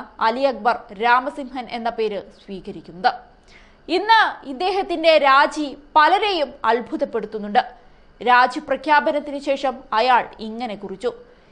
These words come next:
"ഞാൻ എങ്ങോട്ടും പോയിട്ടില്ല, പോകുന്നുമില്ല. അതിനെ ചൊല്ലി കലഹം വേണ്ട, ഇവിടെ തന്നെയുണ്ട്. ഒരു കച്ചവടത്തിനുമില്ല, ഒന്നും നേടാനുമില്ല. പഠിച്ച ധർമ്മത്തോടൊപ്പം ചലിക്കുക, അത്രയേയുള്ളൂ. അതിന് ഒരു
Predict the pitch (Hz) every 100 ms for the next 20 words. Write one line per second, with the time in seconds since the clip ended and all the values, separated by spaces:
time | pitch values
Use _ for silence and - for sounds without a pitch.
0 | _ - 285 381 453 392 415 427 320 226
1 | 240 240 240 208 190 - - _ - -
2 | 226 240 269 233 190 170 185 - - -
3 | 196 220 240 247 226 190 - - 202 196
4 | 214 170 175 220 - - _ _ - 190
5 | 202 214 208 175 170 180 220 - - -
6 | _ - 339 440 370 359 453 440 427 381
7 | 359 359 311 285 262 - - 254 277 339
8 | 311 285 277 311 269 190 180 214 - -
9 | _ _ 240 233 269 311 254 247 285 302
10 | 277 277 269 254 - 254 226 233 277 214
11 | 175 - - 190 - 220 170 170 226 226
12 | - _ - 208 208 214 240 - - 214